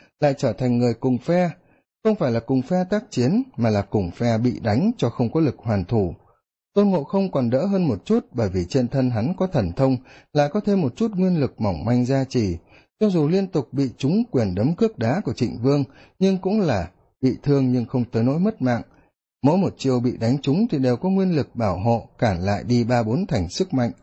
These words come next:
Nếu không thì chắc hẳn Tôn Ngộ Không cũng không thể chịu quá mười chiêu. Còn Châu Khải Sơn thì đúng là chật vật không thấy. Hắn thôi động hai nắm đấm tới cực hạn,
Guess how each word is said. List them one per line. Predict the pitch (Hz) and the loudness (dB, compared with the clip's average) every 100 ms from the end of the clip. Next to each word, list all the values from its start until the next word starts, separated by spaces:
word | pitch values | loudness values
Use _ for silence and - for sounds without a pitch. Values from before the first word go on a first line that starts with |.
| _ _ _ - | _ _ _ 0
Nếu | 185 | 2
không | 208 196 | 2 0
thì | 185 143 | -2 -2
chắc | - - | -4 -2
hẳn | 127 90 | -2 -2
Tôn | 123 117 | 0 0
Ngộ | 101 | 0
Không | - 127 120 | -2 0 0
cũng | - | -2
không | - 170 | -4 -2
thể | 156 92 | 0 -2
chịu | 80 120 - | 0 -2 -2
quá | - 113 | -2 2
mười | 214 151 80 | 2 2 0
chiêu. | - 139 135 - _ _ _ _ _ | 0 0 0 -4 _ _ _ _ _
Còn | 139 131 | 0 2
Châu | 123 151 | 2 -2
Khải | - 92 | -2 -6
Sơn | 78 131 127 123 | -2 0 2 0
thì | 117 | -2
đúng | 113 196 | 0 2
là | 214 | 0
chật | - 117 - | 0 -4 -4
vật | 110 - | -4 -4
không | - 127 | -2 0
thấy. | 123 113 180 247 - _ _ _ _ _ - | 2 2 2 -2 -6 _ _ _ _ _ 0
Hắn | 139 185 | 0 2
thôi | 165 | 0
động | 139 127 - | 2 -2 -2
hai | 127 | 0
nắm | 123 123 | 0 0
đấm | 127 143 | 0 -2
tới | 185 180 | 0 -2
cực | 208 113 - | 0 -2 -2
hạn, | 123 | -2